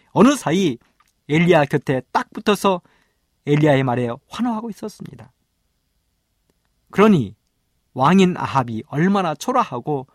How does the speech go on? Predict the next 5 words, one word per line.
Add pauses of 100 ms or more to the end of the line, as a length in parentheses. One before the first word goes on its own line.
(140)
불쌍해
보였겠습니까? (1600)
이제는
어느
누구도